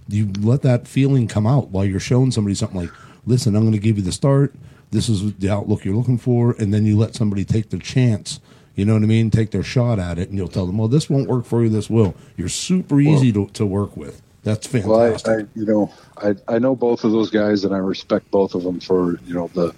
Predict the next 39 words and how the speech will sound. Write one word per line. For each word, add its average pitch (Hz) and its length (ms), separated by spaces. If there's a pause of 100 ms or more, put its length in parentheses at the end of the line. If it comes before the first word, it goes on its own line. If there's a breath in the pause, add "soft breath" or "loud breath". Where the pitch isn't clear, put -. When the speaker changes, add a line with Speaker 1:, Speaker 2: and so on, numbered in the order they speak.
(560 loud breath)
Speaker 2:
the 95 100
work 101 300
that - 180
they 95 100
do. 90 240
So 87 200
I - 0
Speaker 1:
Oh, 87 40
yeah. 90 40
Speaker 2:
appreciate 92 500
Speaker 1:
Two 156 80
of 147 60
the 127 80
Speaker 2:
being, 104 100
Speaker 1:
greats, 107 300
Speaker 2:
being 117 160
Speaker 1:
hands 98 120
Speaker 2:
grouped 131 240
Speaker 1:
down. 151 60
Speaker 2:
with 110 140
them. 92 340
But 101 180 (440 loud breath)
that, 110 180 (100)
what 117 240
I, 107 140
what 104 320
I 117 140
can, 113 360
how 107 200
I 117 120
can 120 180
relate, 110 460
basically 113 520
the 98 100
way 98 200
I 101 140
teach, - 400
and 95 120
that 90 140